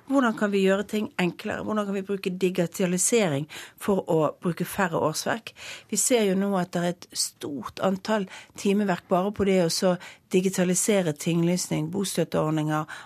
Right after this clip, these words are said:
andre ting som vi kan gjennomføre, som vil bety at vi kan frigjøre arbeidskraft i offentlig sektor. Så vi må passe på at de som jobber i offentlig sektor gjør det viktigste,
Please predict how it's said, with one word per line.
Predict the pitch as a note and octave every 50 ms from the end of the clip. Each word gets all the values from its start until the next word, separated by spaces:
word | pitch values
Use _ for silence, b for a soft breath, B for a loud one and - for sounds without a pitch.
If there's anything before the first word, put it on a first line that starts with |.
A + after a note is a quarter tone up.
| B B
andre | F#3+ F#3+ G3 G#3 G#3+ F#3+
ting | - A3+ G#3+ F#3+
som | - F#3+
vi | F3+ D#3+
kan | - F3+ E3+ E3+ B B B B B B B -
gjennomføre, | F#3+ F#3+ F3+ F#3 F#3+ G3+ G3+ G3 - G3 E3 D#3 D#3+ D#3
som | - F3+
vil | E3+ E3+ F#3
bety | F#3+ - - A#3+ A3
at | F#3 E3+ -
vi | D#3
kan | - E3+
frigjøre | D#3 - - - - F3+ F3+ F#3 G3 G3 F#3 E3+ D3+ C#3 C#3+ D3 B B B B B B _
arbeidskraft | - F3+ E3 D#3 E3 F3 F#3+ F#3 F#3+ F#3+ - - - D3+ C#3+ - - -
i | -
offentlig | E3 - - E3+ - - F3
sektor. | - F3+ E3+ - - B3 D4 D4+ C#4+ B B B B B B B B
Så | - B3+ A3+ - B3+
vi | A#3
må | A3
passe | - A#3 A3 - A#3
på | - C4 A#3+
at | A3 -
de | B3+ A#3
som | A3 A#3 A3
jobber | G#3 G3+ G#3 G#3+
i | G#3 F#3+
offentlig | F#3+ - F#3+ F#3
sektor | - G3 F#3 F#3 - F3+ E3+
gjør | F3+ E3+ E3 E3
det | D#3 D#3
viktigste, | D#3 D#3 - - A3 G#3+ - - G3 A#3+